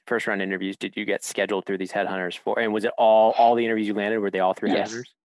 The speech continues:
Speaker 2: Yes, yes. Look, I know that there are people that they get interviews through their network,
Speaker 1: Yeah.
Speaker 2: but, uh, they're not that many. They're
Speaker 1: Yeah.
Speaker 2: not that many.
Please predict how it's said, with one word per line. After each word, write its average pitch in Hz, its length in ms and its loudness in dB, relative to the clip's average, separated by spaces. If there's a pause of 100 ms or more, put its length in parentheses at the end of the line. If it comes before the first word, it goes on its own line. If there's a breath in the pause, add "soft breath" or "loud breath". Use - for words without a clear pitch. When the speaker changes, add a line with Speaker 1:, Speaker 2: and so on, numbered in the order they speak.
(220)
Speaker 2:
Yes, 87 400 -4
yes. 107 280 -2
Look, 120 160 0
I 123 100 2
know 147 140 4
that 135 140 4
there 120 160 4
are 113 80 6
people 117 320 -2
that 101 160 -2
they 101 100 -2
get 104 260 0
interviews 101 800 2
through 107 140 -2
their 95 160 0
network, 98 560 0 (180)
Speaker 1:
Yeah. 95 200 -4 (120)
Speaker 2:
but, 92 400 0
uh, 98 200 2
they're 104 180 0
not 87 200 -2
that 76 120 -6
many. 69 320 -6 (340)
They're 85 100 0
Speaker 1:
Yeah. 82 40 -2
Speaker 2:
not 80 120 -6
that 78 120 -4
many. 73 260 -4